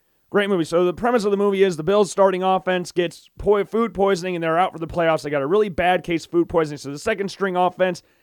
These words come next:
has to go in. The first playoff game the Bills are in, Coach Dicker, who's played by Jon Voight, goes up to the defense. It goes, "Today, defense, you're gonna have to play both defense and offense." That is exactly what Iowa's situation is.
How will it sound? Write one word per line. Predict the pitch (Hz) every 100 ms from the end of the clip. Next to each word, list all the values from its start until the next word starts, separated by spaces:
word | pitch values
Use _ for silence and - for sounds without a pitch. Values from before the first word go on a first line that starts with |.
| _ -
has | 185 160
to | 170
go | 175 175
in. | 190 110 - _ _
The | 135
first | 208 208 -
playoff | 190 220 233 190 135
game | 147 131 139 165 - _ _ _ -
the |
Bills | 165 185 170
are | 160
in, | 160 170 175
Coach | 185 180 -
Dicker, | 208 202 151 165 - _ _ _ _ _ _
who's | 143
played | 151 190 170
by | 147
Jon | 131 131
Voight, | 120 131 143 - _ _ _
goes | 202 214
up | 208
to |
the | 202
defense. | 226 190 156 104 - -
It |
goes, | 170 170
"Today, | - 185 226
defense, | 208 214 202 202
you're | 175 202
gonna | 202
have | 190
to |
play | 180 208
both | 202 196
defense | 185 220 214 208 - _ _ _
and | 202 233
offense." | 220 214 - 139 107 - - _ _ _ _ _
That | 175
is | 196
exactly | 190 123 180 233 247 196 226 226 - _ _
what | _ 180 190
Iowa's | 180 196 190 190 190 - -
situation | - 185 180 180 165 170
is. | 143 - -